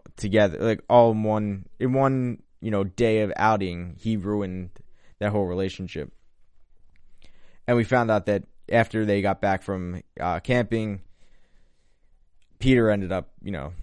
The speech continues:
breaking up with his mom and just saying that, you know, they needed some space. And Steven said that, you know, he's, he was, he said he was sorry about it, which I don't really, I don't believe him. I think he just,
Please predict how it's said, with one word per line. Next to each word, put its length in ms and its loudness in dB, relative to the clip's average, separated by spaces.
breaking 320 6
up 120 2
with 100 -2
his 160 -4
mom 420 -2
and 240 -10
just 200 -6
saying 220 -2
that, 100 -8
you 100 -8
know, 140 -4
they 140 -2
needed 200 -4
some 120 -12
space. 760 2
And 300 0
Steven 360 2
said 280 2
that, 240 -4
you 100 -8
know, 260 -8
he's, 400 -10
he 140 6
was, 100 6
he 80 -2
said 160 6
he 60 6
was 120 2
sorry 340 6
about 260 2
it, 80 -2
which 140 -4
I 80 0
don't 220 0
really, 320 -2
I 80 -4
don't 160 -2
believe 300 4
him. 160 -2
I 80 0
think 200 -6
he 140 -6
just, 420 -12